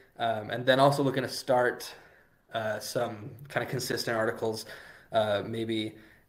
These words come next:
a, um, like, a recurring series, uh, looking at lineups a little bit,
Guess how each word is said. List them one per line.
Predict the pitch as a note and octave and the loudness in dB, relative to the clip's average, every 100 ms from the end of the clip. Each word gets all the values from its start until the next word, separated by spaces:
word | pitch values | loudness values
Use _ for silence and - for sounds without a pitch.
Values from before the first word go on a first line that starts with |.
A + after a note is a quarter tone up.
| - | -2
a, | A2 A2 G#2+ G#2 G#2+ G#2+ - - | 2 2 2 0 -2 -4 -12 -6
um, | G#2 F#2+ D#2+ C2 - - _ - | -2 0 -2 -6 -14 -16 _ -8
like, | A2 | -4
a | G#2 | -2
recurring | A2+ - A#2+ A#2 | -2 0 0 0
series, | - A#2 A2+ G#2+ G#2+ - - - - - | -2 0 0 -2 -4 -10 -16 -20 -18 -4
uh, | G2 G2 F#2+ | 0 0 -2
looking | - C3+ C#3 | -4 -2 0
at | A#2 A2 | -2 -4
lineups | G2+ G#2+ A#2+ - | -6 -6 -6 -6
a | B2+ | -6
little | B2 B2 | -2 -2
bit, | B2 C3 C3 - - | 4 4 4 -2 -18